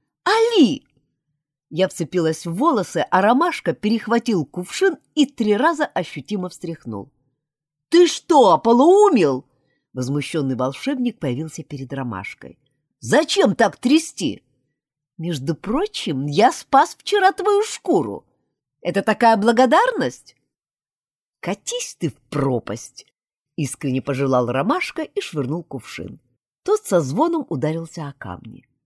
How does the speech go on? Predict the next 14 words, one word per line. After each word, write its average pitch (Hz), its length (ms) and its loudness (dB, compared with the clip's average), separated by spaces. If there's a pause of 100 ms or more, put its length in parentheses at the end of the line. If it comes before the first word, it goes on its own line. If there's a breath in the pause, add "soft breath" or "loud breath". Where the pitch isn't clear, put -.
(320)
«Зараза!» 135 1040 2 (720)
«Мальчики, 233 760 -2
да 214 200 0
хватит 427 580 2
вам!» 254 420 2 (360)
встряла 151 400 -2
я 135 100 -4
между 131 320 -4
ними. 117 420 -6 (520)
«Посмотрите, 480 680 0
какое 330 360 2
красивое 427 600 2
сегодня 392 540 2
небо! 165 540 0